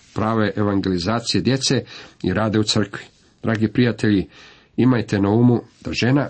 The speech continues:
koja služi u svom domu može služiti Gospodinu, a jednako tako i žena koja služi izvan svog doma. Sveti Duh daje darove za mnogovrsne službe. Sestre stoga poručiše Isusu:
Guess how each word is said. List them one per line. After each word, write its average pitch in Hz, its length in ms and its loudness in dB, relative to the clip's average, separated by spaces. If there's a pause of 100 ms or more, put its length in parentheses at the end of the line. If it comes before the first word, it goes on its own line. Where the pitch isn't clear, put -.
koja 101 220 -4
služi 139 420 4
u 87 120 -4
svom 92 280 -4
domu 120 300 2 (380)
može 104 220 0
služiti 110 460 0
Gospodinu, 120 640 2
a 104 80 0
jednako 165 420 2
tako 151 340 -2
i - 20 2
žena 143 280 2
koja 120 220 -2
služi 131 400 0
izvan 151 380 2 (460)
svog 90 440 -4 (220)
doma. 80 260 -4 (1200)
Sveti 104 400 0
Duh 135 360 0
daje 98 380 -2
darove 131 560 0 (480)
za 101 280 -2 (340)
mnogovrsne 95 640 -2
službe. 95 360 -2 (1000)
Sestre - 540 -2
stoga 104 480 -2
poručiše 87 580 -4
Isusu: - 380 -6